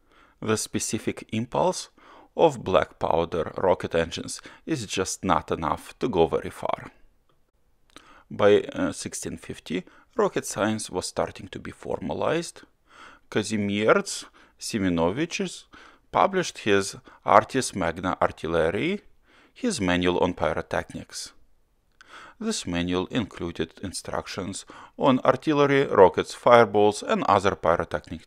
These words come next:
devices. It also introduced the concept of rocket artillery, um, where a small rocket engine would be ar-, uh, attached to an artillery projectile to in-, increase its range.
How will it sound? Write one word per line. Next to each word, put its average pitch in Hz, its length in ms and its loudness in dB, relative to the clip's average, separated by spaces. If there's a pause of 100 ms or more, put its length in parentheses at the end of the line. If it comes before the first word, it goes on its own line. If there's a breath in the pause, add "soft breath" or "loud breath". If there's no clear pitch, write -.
(100)
devices. - 720 0 (720 loud breath)
It - 120 -2
also 165 320 2
introduced 85 600 -6
the - 60 -12
concept - 480 -6
of - 220 -16
rocket - 340 0
artillery, 127 600 -4 (840 loud breath)
um, 113 300 4 (160)
where 95 360 8
a 92 220 10
small 92 360 0
rocket - 320 -4
engine 95 380 -4
would 85 160 -8
be 85 160 -2
ar-, 90 300 -6
uh, 95 200 8
attached 87 400 -2
to 90 60 -4
an 87 120 -4
artillery 82 580 -4
projectile - 800 -2 (420 loud breath)
to 147 320 4
in-, 104 280 0
increase - 400 -6
its - 200 -12
range. 87 540 -4